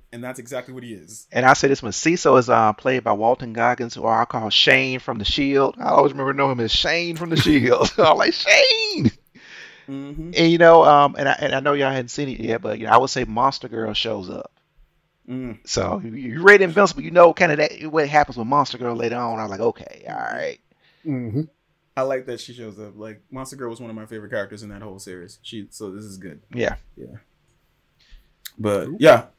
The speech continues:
Speaker 1: Uh, Invincible. I can't say good, uh, enough good things about it. Uh, the only, uh, like, uh,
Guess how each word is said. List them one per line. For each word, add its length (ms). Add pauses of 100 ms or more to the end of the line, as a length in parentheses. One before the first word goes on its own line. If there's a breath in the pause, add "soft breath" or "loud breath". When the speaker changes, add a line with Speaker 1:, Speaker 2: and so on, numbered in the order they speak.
(160)
Speaker 1:
Uh, 300
Invincible. 540
I 100
can't 280
say 280 (180)
good, 240
uh, 140
enough 280
good 180
things 180
about 240
it. 160 (580 soft breath)
Uh, 260 (140)
the 360
only, 640 (380)
uh, 340 (800)
like, 460
uh, 400